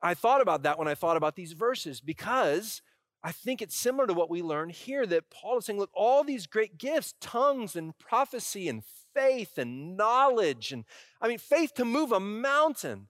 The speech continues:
knowledge just steeped in, in fullness of knowledge, right? This deep wisdom, perhaps, that you might possess, or these ecstatic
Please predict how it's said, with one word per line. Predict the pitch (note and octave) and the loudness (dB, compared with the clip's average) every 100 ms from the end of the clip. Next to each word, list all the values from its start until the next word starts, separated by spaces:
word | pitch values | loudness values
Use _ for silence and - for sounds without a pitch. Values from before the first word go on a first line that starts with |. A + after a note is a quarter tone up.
| _ _ _ | _ _ _
knowledge | D#3+ G3 B3 C#4 D4 A#3+ D#3+ B2+ _ F#3 | -6 2 6 8 8 6 2 -4 _ -20
just | D3+ - - - F3+ | -10 -6 -6 -10 -10
steeped | - - - D4 D4+ C#4+ - | -4 -4 -4 -4 -4 -4 -8
in, | A#3 A#3 G#3 | -2 -2 -2
in | G3 G#3 F#3 | -2 -2 -4
fullness | - C4 C#4+ D4 C4 - | -6 0 2 2 -2 -4
of | G#3+ | -2
knowledge, | A3 G#3+ C4 G3 A2+ | 2 4 4 2 -2
right? | D#3+ F#3+ | -2 0
This | F3+ C#3+ | -2 -6
deep | B2+ A#2 F#3 B3 A3+ | -12 -10 -6 -6 -6
wisdom, | D3 G#3+ C#4+ A#3+ - E3+ C#3 | -6 -4 -4 -6 -6 -6 -4
perhaps, | D#3 C#3 C#3+ - | -6 -4 -4 -6
that | - D#3 | -14 -12
you | D3 | -4
might | C#3+ C3+ - | -2 -2 -6
possess, | C3 A#2+ A#2+ G#2 - - _ _ _ - | -10 -6 -4 -6 -16 -20 _ _ _ -2
or | G#3 G3 | 0 0
these | F#3+ A3 F#3+ | -4 -8 -4
ecstatic | G#3 - - G#3+ B3 A#3+ | -6 -6 -8 -2 0 0